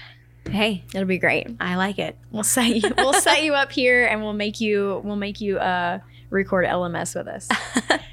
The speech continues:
Speaker 2: Well, this has been great. Do you have any final things you wanna share? Like, any tips you'd give to parents who are navigating these same waters?
Speaker 1: Um,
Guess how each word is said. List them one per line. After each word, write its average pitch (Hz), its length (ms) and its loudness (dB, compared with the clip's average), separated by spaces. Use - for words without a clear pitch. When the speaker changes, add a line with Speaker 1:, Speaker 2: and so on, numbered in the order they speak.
Speaker 2:
Well, 226 140 2
this 269 160 2
has 254 140 0
been 202 180 2
great. 185 320 2
Do 254 80 2
you 302 60 4
have 349 100 0
any 403 160 0
final 214 420 0
things 233 300 0
you 240 60 0
wanna 233 160 0
share? 220 540 0
Like, 226 220 0
any 247 220 4
tips - 400 -2
you'd 262 160 2
give 254 280 2
to 254 100 -4
parents 226 540 0
who 220 100 0
are 196 80 0
navigating 202 460 -2
these 185 180 -4
same 190 260 -2
waters? 202 720 -4
Speaker 1:
Um, 311 340 4